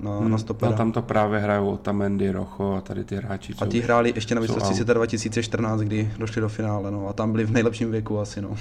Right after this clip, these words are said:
Speaker 2: Hmm. Souhlasím.
Speaker 1: Ono, myslím si, že na minulém mistrovství světa tam dokonce hrál ještě Mascherano. Dva tisíce osmnáct.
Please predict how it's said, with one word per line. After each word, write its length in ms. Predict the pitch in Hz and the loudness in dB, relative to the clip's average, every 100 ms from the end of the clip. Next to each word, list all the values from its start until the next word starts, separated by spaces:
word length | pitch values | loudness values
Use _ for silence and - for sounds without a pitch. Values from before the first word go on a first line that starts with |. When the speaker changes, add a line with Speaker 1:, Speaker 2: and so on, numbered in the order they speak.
| - | 0
Speaker 2:
Hmm. 260 | 110 117 - - - - - - - - - - - - | 0 0 -8 -14 -16 -18 -18 -18 -18 -18 -18 -16 -16 -14
Souhlasím. 680 | - 101 101 98 - 95 92 - - - - - - | -6 -4 -2 -4 -6 -6 -8 -12 -14 -14 -14 -10 0
Speaker 1:
Ono, 120 | 135 | 4
myslím 240 | 139 147 | 4 2
si, 80 | 131 | 0
že 120 | 127 | 0
na 60 | 127 | 4
minulém 360 | 131 127 131 123 | 6 6 6 4
mistrovství 320 | - - 123 | 0 -2 0
světa 160 | 127 | 2
tam 120 | 127 120 | 2 2
dokonce 280 | 120 120 | 2 2
hrál 120 | 127 117 | 2 2
ještě 160 | 117 | 2
Mascherano. 560 | 117 110 117 104 98 104 - - - - - - - - - - - - - - - - - - - - - - - - - 104 | 0 0 -2 -2 -2 -8 -12 -16 -18 -16 -16 -16 -18 -18 -18 -18 -18 -18 -18 -18 -18 -20 -20 -20 -20 -20 -20 -20 -20 -20 -14 -8
Dva 100 | 110 | -6
tisíce 360 | 113 113 110 | -4 -4 -4
osmnáct. 560 | 107 - 104 101 104 | -4 -4 -4 -4 -8